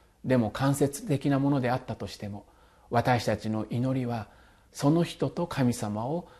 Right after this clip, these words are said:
結びつけていく、その導きになっていくと思うんです。信じて今日も祈りつつ歩いていきたいと思うんです。お祈りをいたします。主なる神様、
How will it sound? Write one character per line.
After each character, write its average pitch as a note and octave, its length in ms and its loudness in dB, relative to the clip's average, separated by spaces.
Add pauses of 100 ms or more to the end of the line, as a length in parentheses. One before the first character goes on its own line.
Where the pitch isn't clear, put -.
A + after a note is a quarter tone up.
(120)
結 B2+ 300 0
び A2 120 2
つ - 120 -12
け A2 120 0
て G#2 200 -4
い A2 80 -6
く、 G3 280 0 (300)
そ - 160 -6
の G2+ 160 -2
導 G#2 400 -2
き G2+ 140 -6
に G2 160 -6
な G2 80 -6
っ - 60 -14
て G2+ 180 -10
い F#2+ 40 -10
く - 80 -18
と G#2+ 140 -6
思 A#2 220 -2
う - 20 -4
ん B2+ 60 -10
で A#2+ 100 -12
す。 - 180 -12 (540)
信 G2+ 320 -6
じ - 160 -14
て C3 220 -6 (500)
今 G#2 120 -4
日 F#2 40 -6
も G2 400 -8
祈 G#2+ 180 -8
り B2+ 120 -6
つ F#3+ 160 -6
つ - 200 -14 (440)
歩 G2+ 180 -8
い F#2+ 60 -8
て - 100 -16
い F2+ 60 -12
き - 80 -20
た - 100 -12
い - 100 -12
と - 100 -16
思 - 160 -16
う - 20 -18
ん - 80 -20
で - 100 -20
す。 - 160 -20 (500)
お G#2+ 120 -4
祈 G#2 200 -4
り A2+ 80 -8
を A#2 40 -8
い A2 40 -10
た A2 140 -12
し - 140 -16
ま A2+ 140 -12
す。 - 280 -20 (1800)
主 - 180 2
な B2 120 8
る A2+ 100 4
神 A2 200 2
様、 A2 380 -6